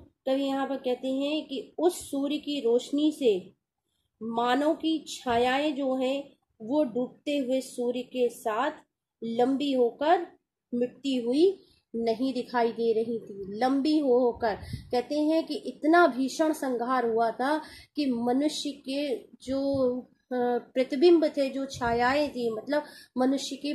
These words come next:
परछाई तक वहां पर नामो निशान नहीं दिख रहे थे, मानव ही सब भाप हो गए। कवि कहते हैं कि जिस प्रकार सूर्य की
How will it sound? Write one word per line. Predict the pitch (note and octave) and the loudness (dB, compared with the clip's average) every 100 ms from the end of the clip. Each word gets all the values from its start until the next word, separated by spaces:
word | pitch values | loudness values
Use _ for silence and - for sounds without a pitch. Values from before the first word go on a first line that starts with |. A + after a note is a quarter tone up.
| - B3 | -2 0
परछाई | A3+ - - A#3 B3+ C#4+ A3 - - - | 0 -2 -6 0 0 0 -4 -8 -12 -2
तक | C#4 C#4+ - - - - | 0 -2 -10 -20 -12 -4
वहां | A#3+ B3 | 0 0
पर | A#3 B3 B3+ | 0 0 0
नामो | A#3+ G#3 G#3+ A3 | -2 -2 -2 -2
निशान | G#3+ - A3+ C4 F4 E4 - - | -2 -4 0 6 6 6 0 -8
नहीं | A3 G#3+ G3 B3+ A3+ F#3 | -2 -2 0 -2 0 -4
दिख | G#3+ | -4
रहे | A3 G#3+ | -2 -2
थे, | G#3+ A3+ - - - _ - | 0 0 -2 -8 -20 _ -4
मानव | A3+ B3+ C4+ D#4+ D#4+ | 2 4 4 4 6
ही | D#4 D4+ | 4 2
सब | D4+ A#3+ | 0 -4
भाप | G#3+ A#3 A#3 G#3+ | -4 0 0 0
हो | A3 G#3 | -2 0
गए। | G#3 F#3+ | 0 -2
कवि | F3+ C4 C#4 | -2 -4 -2
कहते | C4 B3+ C4+ | -4 -4 -4
हैं | C4+ | -4
कि | C4+ C4+ | -6 -8
जिस | A#3+ B3 | -10 -10
प्रकार | - - B3+ C4+ | -10 -6 -2 -4
सूर्य | C#4 - B3+ C#4 D4 D4 | -6 -8 -2 0 0 -2
की | D4 D#4 | -2 -2